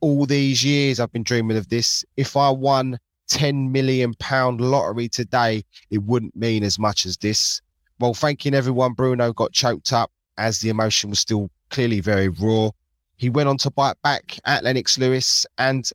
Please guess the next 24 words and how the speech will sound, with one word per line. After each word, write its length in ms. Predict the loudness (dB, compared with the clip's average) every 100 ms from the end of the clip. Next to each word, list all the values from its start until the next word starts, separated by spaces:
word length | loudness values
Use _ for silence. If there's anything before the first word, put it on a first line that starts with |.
| _ _ 0
Oliver 280 | 0 0 -2
McCall 560 | -4 -2 0 2 -2 -6 _ _ _
for 460 | -4 0 2 0 0
the 100 | -2
names 380 | 0 -2 -2 0
they 160 | 0
had 160 | 0 -2
called 280 | 0 0 0
him 120 | -2
during 340 | 0 0 0
the 80 | -2
build-up. 480 | 0 0 2 0 -2 _ _ _ 0
"I'm 260 | 0 2
no 220 | 2 2
un-, 180 | 0 -4 -10 _
Uncle 340 | -4 -2 -6 -4
Tom 320 | -2 -2 0
man, 320 | 0 0 -2
no 300 | -4 0 2 2
way. 380 | 0 0 -2 -2
I 140 | 0 2
love 260 | 2 0
my 160 | -2 -2
brother. 400 | 2 2 2